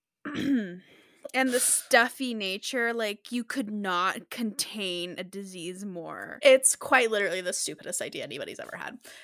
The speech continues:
Speaker 2: He had eleven huts built inside the cave, and sixteen patients came to reside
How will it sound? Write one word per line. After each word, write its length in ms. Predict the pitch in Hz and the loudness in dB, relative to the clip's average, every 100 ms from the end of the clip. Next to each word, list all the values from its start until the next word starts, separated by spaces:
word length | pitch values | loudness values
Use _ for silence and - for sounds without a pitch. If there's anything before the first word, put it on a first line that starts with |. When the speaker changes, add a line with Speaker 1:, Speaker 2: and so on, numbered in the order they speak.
| - - - | -20 -20 -18
Speaker 2:
He 180 | - 277 | -2 0
had 320 | 269 294 277 | 8 8 8
eleven 640 | 254 233 233 240 311 339 330 - | -2 2 4 6 6 4 0 -10
huts 760 | - - 202 208 - - - - _ _ | -6 4 4 4 2 0 -4 -12 _ _
built 420 | 226 202 254 - - | 4 6 4 -2 -4
inside 400 | 254 226 190 190 | -2 2 2 0
the 40 | 226 | -4
cave, 500 | - 147 170 190 - | -4 0 0 -2 -6
and 140 | 240 226 | -4 -2
sixteen 500 | - 277 - 339 349 | -2 0 -2 -2 -6
patients 500 | - 214 - 208 - | -2 -2 -2 -6 -6
came 280 | 196 185 214 | -6 -8 -8
to 140 | - | -8
reside 560 | 208 233 185 175 185 | -6 -2 4 4 4